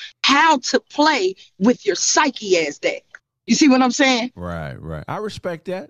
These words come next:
Speaker 2: That's a
Speaker 1: Because, be-, because men are not emotional. So therefore, you guys have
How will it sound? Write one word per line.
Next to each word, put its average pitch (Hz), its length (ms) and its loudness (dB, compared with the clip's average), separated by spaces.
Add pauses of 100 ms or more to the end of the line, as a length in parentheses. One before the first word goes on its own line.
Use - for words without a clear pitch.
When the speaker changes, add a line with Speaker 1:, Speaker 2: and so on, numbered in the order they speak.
Speaker 2:
That's 143 160 -2
a 269 60 4
Speaker 1:
Because, 254 480 2 (600)
be-, 254 180 4 (140)
because 254 560 4
men 269 380 4
are 285 260 4
not 269 440 6
emotional. 294 840 4
So 262 200 0
therefore, 302 680 0
you 240 500 4
guys 277 480 2 (400)
have 330 500 4